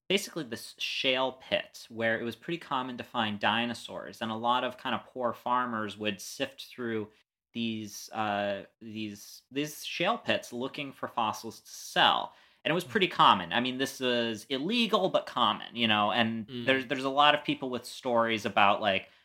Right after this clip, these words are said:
Speaker 1: finding really beautiful museum quality specimens, you know, for sale on the side of the road in China. China has, um, some regions ju-, that just have absolutely exquisite,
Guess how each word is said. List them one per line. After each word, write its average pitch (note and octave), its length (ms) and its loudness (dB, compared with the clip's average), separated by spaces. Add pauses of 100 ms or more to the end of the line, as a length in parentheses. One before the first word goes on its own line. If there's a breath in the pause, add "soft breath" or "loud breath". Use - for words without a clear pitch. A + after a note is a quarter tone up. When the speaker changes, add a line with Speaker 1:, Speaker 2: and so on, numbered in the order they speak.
(140)
Speaker 1:
finding A#2 460 2
really B2+ 280 -2
beautiful G#2+ 840 -6 (120)
museum A#2+ 460 -2
quality G2+ 420 4
specimens, G2 920 -2
you A#2+ 180 -4
know, F#2+ 120 0
for - 140 -6
sale A2+ 360 2
on G2+ 120 -2
the G#2+ 60 -6
side G#2 300 0
of F#2 60 -8
the F#2+ 60 -12
road G#2 300 -4
in G2+ 80 -12
China. E2+ 340 -6
China G#2+ 360 -2
has, G2 360 -4 (520)
um, G2 460 -4 (100)
some A2+ 400 -2
regions A2 460 -4
ju-, G#2 120 -16 (180)
that A2 120 -4
just A#2+ 180 -6
have G#2 180 6
absolutely A2 580 -2
exquisite, F#2+ 840 -4